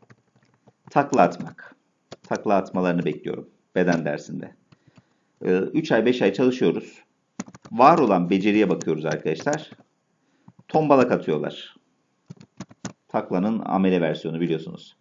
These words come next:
Sonra diyorsunuz ki, "Ha, demek ki ben bunu öğretememişim. Arada çok fazla fark var. Ben takla istiyorum, onlar tombalak atıyor." O zaman fark çok ve program ne dersiniz arkadaşlar?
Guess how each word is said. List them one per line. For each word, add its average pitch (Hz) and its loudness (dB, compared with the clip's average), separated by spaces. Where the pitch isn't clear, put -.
Sonra 160 -2
diyorsunuz 131 -2
ki, 143 -8
"Ha, 95 -2
demek 135 -2
ki 101 -4
ben 139 2
bunu 117 -2
öğretememişim. 95 -2
Arada 139 2
çok 175 -6
fazla 117 2
fark 107 0
var. 80 -8
Ben 151 0
takla 160 -6
istiyorum, 160 -4
onlar 139 -2
tombalak 113 -4
atıyor." - -12
O 147 -2
zaman 123 2
fark 98 -2
çok 175 -4
ve 110 0
program 123 4
ne 98 -2
dersiniz 80 -4
arkadaşlar? 87 -6